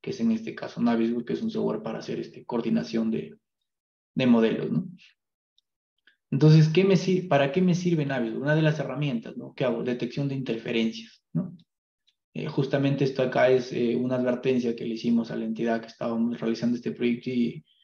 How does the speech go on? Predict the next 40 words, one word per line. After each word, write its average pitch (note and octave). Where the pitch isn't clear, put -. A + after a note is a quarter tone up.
eh, A2+
solicitaban, C3+
pues, A#2+
¿no? C#3
Que B2+
la A#2+
distancia B2
de A2+
los A2+
cables B2+
al A2+
terreno, C3
eh, A2+
sea, B2+
pues, B2
de, A2
de A#2+
diez C3+
metros, B2+
¿no? -
¿Y A#2+
qué E3
pasaba, B2
no? D3
El, B2
el B2+
consultor C3+
que C3+
había C3
hecho C3+
la C#3
ingeniería, C#3
en -
este -
caso A#2
nosotros A#2+
solo A#2+
hicimos B2
el C#3
modelo, D#3